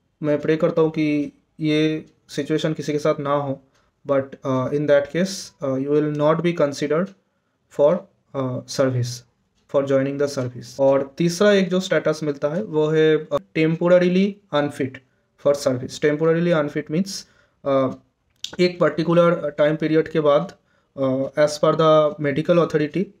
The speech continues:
your medical status, uh, might change after a particular time। तो that particular time will be solely, uh, it depends solely on the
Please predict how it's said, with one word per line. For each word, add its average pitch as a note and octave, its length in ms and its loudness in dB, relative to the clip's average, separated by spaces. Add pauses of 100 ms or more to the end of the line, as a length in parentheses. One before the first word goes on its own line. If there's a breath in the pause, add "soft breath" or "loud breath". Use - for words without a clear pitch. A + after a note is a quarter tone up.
your D3+ 240 4
medical D3 420 0
status, E3+ 480 -2
uh, C3+ 160 2
might C#3 280 -2
change D#3+ 340 -4
after D3 400 -4
a D3 220 -4 (180)
particular C#3+ 360 -6
time। B2+ 300 -6 (440 loud breath)
तो C#3+ 400 2
that D#3+ 160 4
particular E3 520 0 (120)
time E3+ 400 0
will D3 160 0
be D3+ 80 0
solely, D3+ 680 0 (120)
uh, C3+ 240 0
it C#3+ 300 -6
depends D#3+ 360 -2
solely D#3 260 2
on D#3 120 -2
the D3+ 160 2